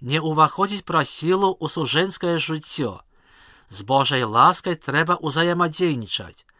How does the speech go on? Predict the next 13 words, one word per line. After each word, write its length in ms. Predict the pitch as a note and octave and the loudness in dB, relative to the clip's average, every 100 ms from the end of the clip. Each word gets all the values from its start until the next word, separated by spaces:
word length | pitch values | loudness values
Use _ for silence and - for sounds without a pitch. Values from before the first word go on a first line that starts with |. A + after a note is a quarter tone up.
| _ _ _ | _ _ _
Таксама 480 | A2+ A#2+ C#3+ C#3 C#3 | -4 0 4 4 4
трэба 360 | C#3+ C#3 C3 - | 2 0 0 -2
памятаць, 760 | B2 D#3+ E3 C#3+ A2+ F2+ - _ _ _ | 0 2 2 -2 -6 -10 -14 _ _ _
што 300 | - - C3+ | -10 2 2
акрамя 460 | C3+ C#3+ C#3 D3+ E3 | 4 2 0 2 0
зямнога 460 | D#3+ C#3+ D#3+ E3 D#3+ | 0 0 2 2 0
жыцця 640 | E3+ D#3 - A#2+ A2+ B2 _ _ _ - | -2 -4 -6 0 0 -2 _ _ _ -10
ёсць 360 | G#2 F#3 - | 0 0 0
яшчэ 320 | G#3 F3 - F3 | 0 0 0 -2
вечнае 460 | A#2 D#3 - F3 E3+ | -2 -2 0 0 0
жыццё 400 | D#3 D3 - E3+ | 0 -4 -2 -2
пасля 360 | F#3 E3 - F3 | -2 -4 -2 -4
смерці. 640 | - F3+ F3 A2+ - - | -4 -2 -2 -2 -6 -16